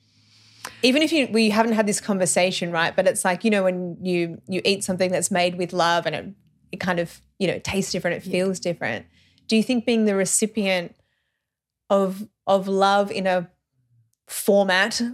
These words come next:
Speaker 1: for lack of a better term, that is not natural to that person, does it still tick that box? Like, does it still, even if that person does love you, it's just not their native language?
Speaker 2: So, so the first,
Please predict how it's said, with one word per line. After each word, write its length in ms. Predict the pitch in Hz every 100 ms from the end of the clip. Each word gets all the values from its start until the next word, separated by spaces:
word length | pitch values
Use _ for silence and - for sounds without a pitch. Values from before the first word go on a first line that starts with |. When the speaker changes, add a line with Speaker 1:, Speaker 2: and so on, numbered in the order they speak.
| 262
Speaker 1:
for 200 | - 214 202
lack 220 | 214 269
of 60 |
a 80 | 254
better 260 | 202 202 226
term, 520 | 226 202 185 190 269 - - - _ _ _ -
that 140 | 233 220
is 100 | 214
not 180 | 202
natural 400 | 190 190 233 247 226
to 60 |
that 180 | 208 202
person, 280 | 202 208 202
does 140 | 196 196
it 60 | -
still 600 | - - 247 247 226 - _ _ -
tick 260 | 196 233
that 240 | 262 233 202
box? 320 | 170 370 -
Like, 80 | 240
does 140 | 226 240
it 80 | 233
still, 160 | 247
even 140 | 247 269
if 40 |
that 120 | 320 269
person 220 | 277 247
does 160 | 220
love 320 | 208 185 220 233
you, 160 | 196 170
it's 280 | 180 202 -
just 180 | 202
not 360 | 196 190 185 - _ -
their 280 | 190 190 185
native 540 | 185 160 175 196 175
language? 340 | 170 170 180 -
Speaker 2:
So, 680 | 208 170 165 180 233 269 277 _
so 800 | - - 190 170 135 175 247 262 247 _ _ _ _ _ _ _ _ _ -
the 100 | 202
first, 480 | - 208 202 196